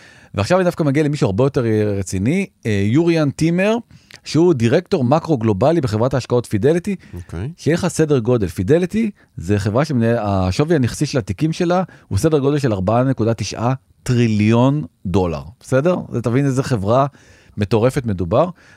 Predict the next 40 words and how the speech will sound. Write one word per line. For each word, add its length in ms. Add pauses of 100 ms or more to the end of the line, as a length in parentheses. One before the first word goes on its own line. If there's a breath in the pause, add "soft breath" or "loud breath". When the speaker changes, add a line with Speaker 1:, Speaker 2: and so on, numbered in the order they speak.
Speaker 1:
אז 140
הוא 80
אומר, 200
בעשרים 400
שלושים, 500 (340)
גם 380
ביטקוין 320
אחד 220
יהיה 100
שווה 220
שלושה 320
נקודה 240
שמונה 340
מיליון 320
דולר, 180
אותו 200
מספר, 400 (440 soft breath)
אבל 300
ש-, 120
הוא 360
אמר 240
שהגידול 880
הולך 200
להיות 140
כזה 220
אקספוננציאלי, 840
ויש 420
לו 100
כל 100
מיני 160
סיבות 520
ללמה 380
זה 80
הולך 180
להיות 200
כזה. 220
הוא 60
אומר, 140
בין 140
עשרים 280